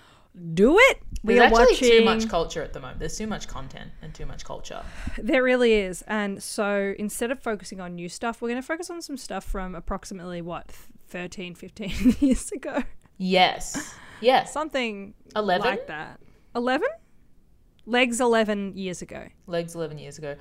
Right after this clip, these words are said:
Speaker 2: <gasps> Oh my God. Unrelated. Well, it, it's fully related, but, um, after last episode, I looked up, I did look up a compilation about how to pronounce Troyan.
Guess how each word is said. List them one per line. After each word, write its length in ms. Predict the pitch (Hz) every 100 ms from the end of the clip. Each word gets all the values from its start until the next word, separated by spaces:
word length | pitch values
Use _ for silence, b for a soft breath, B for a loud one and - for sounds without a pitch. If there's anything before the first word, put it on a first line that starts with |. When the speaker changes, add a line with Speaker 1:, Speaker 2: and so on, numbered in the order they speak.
| 254
Speaker 2:
<gasps> 180 | - -
Oh 120 | 185
my 120 | 190 180
God. 480 | 165 151 151 151 160 - - - -
Unrelated. 640 | 175 165 156 147 147 147
Well, 220 | 180 185 -
it, 180 | 185 -
it's 300 | 180 180 -
fully 300 | - 190 160
related, 640 | 147 143 139 135 135 139 147
but, 360 | 147 127 - - _ _ _ - - -
um, 420 | 170 156 143 139 156 - - - -
after 320 | 180 185 185 175
last 680 | 151 160 170 - - - - - -
episode, 640 | 170 165 151 147 143 139 139
I 100 | 147
looked 320 | 147 156 151
up, 400 | 147 135 - - - - -
I 100 | 170
did 180 | 165
look 140 | 160 165
up 140 | 156
a 40 | 156
compilation 720 | 165 151 147 139 143 - 143
about 220 | 135 135
how 160 | 143
to 100 | 135
pronounce 560 | 143 147 135 131 - -
Troyan. 640 | - 160 147 139 135 143